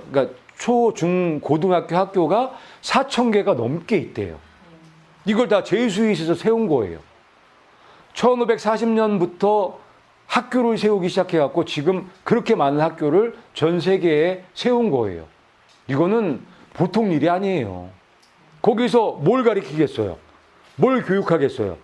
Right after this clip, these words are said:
그래서 지금 한 거의 오백 년 가까이 됐잖아요. 그 오백 년 동안에 세상을 그렇게 제수잇화 만들어버린 거예요.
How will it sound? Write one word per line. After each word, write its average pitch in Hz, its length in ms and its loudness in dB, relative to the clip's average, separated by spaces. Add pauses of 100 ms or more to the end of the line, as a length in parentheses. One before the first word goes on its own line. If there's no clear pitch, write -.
(240)
그래서 247 440 2
지금 214 360 0
한 202 300 0 (340)
거의 196 220 2
오백 180 320 2
년 220 120 -2
가까이 160 280 0
됐잖아요. 131 480 0
그 190 100 2
오백 160 340 2
년 190 180 0
동안에 143 500 -2
세상을 196 640 0 (580)
그렇게 208 260 0
제수잇화 196 960 0 (140)
만들어버린 127 680 0
거예요. 82 240 -12